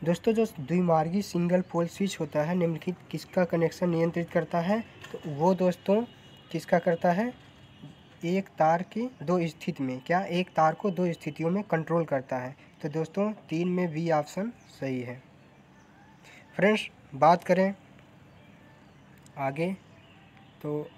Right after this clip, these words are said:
आगे कह रहा है दोस्तों, चार नंबर question कह रहा है,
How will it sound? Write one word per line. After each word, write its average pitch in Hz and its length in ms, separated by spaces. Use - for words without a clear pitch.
आगे 151 260
कह 175 160
रहा 151 120
है 147 80
दोस्तों, 147 400
चार 156 280
नंबर 175 260
question 160 320
कह 147 100
रहा 147 140
है, 180 120